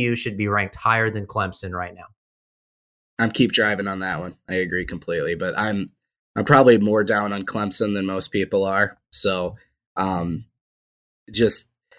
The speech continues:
Speaker 2: again, N C State, Wake Forest, like, these teams that have started to rise in the A C C. That's the best that the A C C has right now, but that's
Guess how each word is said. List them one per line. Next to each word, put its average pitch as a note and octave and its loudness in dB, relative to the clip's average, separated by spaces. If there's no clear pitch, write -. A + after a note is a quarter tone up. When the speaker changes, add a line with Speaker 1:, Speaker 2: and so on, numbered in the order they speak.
Speaker 2:
again, C3+ 10
N B2+ 6
C C3 4
State, A#2+ 4
Wake A#2 -2
Forest, A2+ 2
like, G#2+ -4
these G#2+ -4
teams A2 0
that G#2+ -2
have G#2 0
started G#2 0
to G#2 -2
rise G2+ 0
in G2+ -2
the G2+ 0
A G2 -2
C G2+ 0
C. G2 -2
That's B2+ 4
the - 8
best A2+ 2
that A2 -2
the G2+ -2
A - -4
C G2 0
C G2 0
has G2+ 2
right F2 -2
now, F2+ -4
but F2 -8
that's - 0